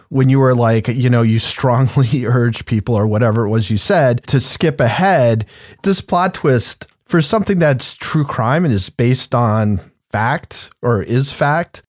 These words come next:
I mean, this is a pretty <laughs> extreme twist. And I think is, is sort of what separates this podcast, which is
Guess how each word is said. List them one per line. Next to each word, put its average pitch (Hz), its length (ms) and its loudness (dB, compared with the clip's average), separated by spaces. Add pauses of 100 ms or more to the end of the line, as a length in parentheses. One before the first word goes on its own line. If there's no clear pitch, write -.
I 139 80 2
mean, 143 180 4
this 175 220 0
is 196 80 0
a 202 60 2
pretty 175 400 2
<laughs> - 0 -
extreme 135 840 0 (380)
twist. - 680 -2 (240)
And 131 260 2
I 123 80 0
think 147 320 0
is, 123 220 0
is 131 200 -4
sort 139 220 0
of 120 60 0
what 110 180 0
separates 110 760 -2 (320)
this 123 120 -2
podcast, 135 480 -2
which 117 100 0
is 113 120 -2